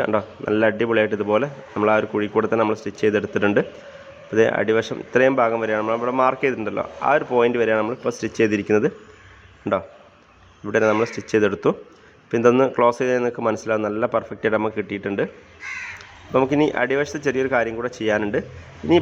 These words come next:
ബാക്കി ഈ അടി-, അടിവശത്ത് വന്ന സാധനം എന്ത് ചെയ്യുക, നേരെ ബാക്കിലേക്ക് വരുന്നതിൽ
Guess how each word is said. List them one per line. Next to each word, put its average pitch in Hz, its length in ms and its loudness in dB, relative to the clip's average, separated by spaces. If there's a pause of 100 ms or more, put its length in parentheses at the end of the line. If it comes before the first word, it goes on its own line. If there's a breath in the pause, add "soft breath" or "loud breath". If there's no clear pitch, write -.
ബാക്കി 143 260 0
ഈ - 80 2
അടി-, 135 240 2
അടിവശത്ത് 131 380 -4
വന്ന 127 180 -2
സാധനം 113 220 2
എന്ത് 110 80 -4
ചെയ്യുക, 107 160 -2
നേരെ 110 180 0 (180)
ബാക്കിലേക്ക് 110 500 0
വരുന്നതിൽ 107 280 2